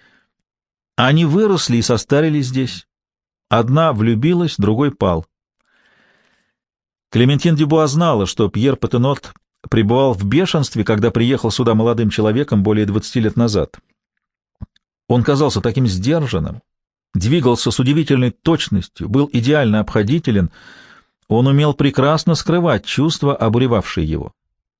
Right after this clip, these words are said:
Но, по иронии судьбы, именно его решение остаться подтвердило ее подозрения. Ни один нормальный человек не стал бы жить в такой глуши,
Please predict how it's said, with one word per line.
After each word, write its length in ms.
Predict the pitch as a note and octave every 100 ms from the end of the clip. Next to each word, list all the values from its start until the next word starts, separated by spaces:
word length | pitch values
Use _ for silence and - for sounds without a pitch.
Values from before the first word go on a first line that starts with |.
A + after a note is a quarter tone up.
| _ _ -
Но, 180 | A#2 -
по 220 | - B2
иронии 320 | C#3+ D3+ C#3
судьбы, 520 | - B2 A#2+ F3 F#3 _ _ -
именно 360 | C3+ E3+ D#3
его 220 | D3 C#3+
решение 440 | C#3+ C3+ D#3 C#3+ C3
остаться 640 | B2 A2+ - F#3 - A2
подтвердило 680 | - B2 - C#3 C3+ A#2 F2+
ее 240 | E2+ F2+ F2
подозрения. 600 | F2+ F2+ F2 C#2+ C#2 - _ _ _ _ _ _ _ _ _ _ _
Ни 160 | A#2 C#3+
один 360 | F#3 F3+ A3
нормальный 440 | F#3+ F3 F3+ D#3 C3+
человек 440 | - C#3 D3+ F3+
не 100 | D3
стал 300 | C#3 F3 C#3+
бы 100 | G#2+
жить 180 | G#2+ -
в 60 | -
такой 240 | A2 A2
глуши, 480 | G2 A2 - G3